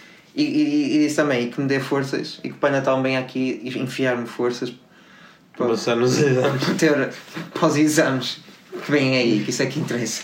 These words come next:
Speaker 2: As frequências, já. Tá bem, tá
Speaker 1: Faz em
Speaker 2: bem.
Speaker 1: janeiro.
Speaker 2: Eu, eu este ano não
Speaker 1: Um bocado
Speaker 2: podia.
Speaker 1: cínico, eu, é.
Speaker 2: Yeah. Eu este ano não pedi nada para Natal, pá, já, hum, tenho o carro, pá, e não, não quero mais nada.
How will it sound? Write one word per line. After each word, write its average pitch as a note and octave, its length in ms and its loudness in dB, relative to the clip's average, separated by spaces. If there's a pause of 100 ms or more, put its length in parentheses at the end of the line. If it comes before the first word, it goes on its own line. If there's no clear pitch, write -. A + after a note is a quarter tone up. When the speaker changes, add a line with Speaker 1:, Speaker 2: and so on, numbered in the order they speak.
(120)
Speaker 2:
As A#2+ 80 -2
frequências, A2+ 580 0
já. C3+ 300 -2 (600)
Tá D#3+ 100 2
bem, B2 120 4
tá A#2 120 0
Speaker 1:
Faz A2 220 2
em A2+ 100 0
Speaker 2:
bem. A2+ 100 -4
Speaker 1:
janeiro. A#2 100 -6 (160)
Speaker 2:
Eu, E3+ 320 4
eu E3+ 160 4
este E3 160 2
ano F#3+ 100 2
não A3 60 2
Speaker 1:
Um G3 40 0
bocado D#3+ 200 2
Speaker 2:
podia. F3+ 160 2
Speaker 1:
cínico, B2 300 -2
eu, G2+ 220 -4 (680)
é. - 20 -4
Speaker 2:
Yeah. A#2+ 260 -2 (220)
Eu F3 180 4
este F#3+ 160 4
ano F#3 120 4
não E3+ 100 2
pedi E3+ 220 2
nada C3 320 4
para A2+ 220 0
Natal, A#2 420 2
pá, G2+ 300 -2
já, A2 360 0
hum, A2+ 140 -6 (680)
tenho C#3+ 200 2
o C#3 40 -2
carro, G#3 320 2 (1120)
pá, D#3 240 6
e C3+ 300 2
não, D3 260 0
não D#3 80 0
quero D#3 180 0
mais F#3+ 120 2
nada. G#3 160 0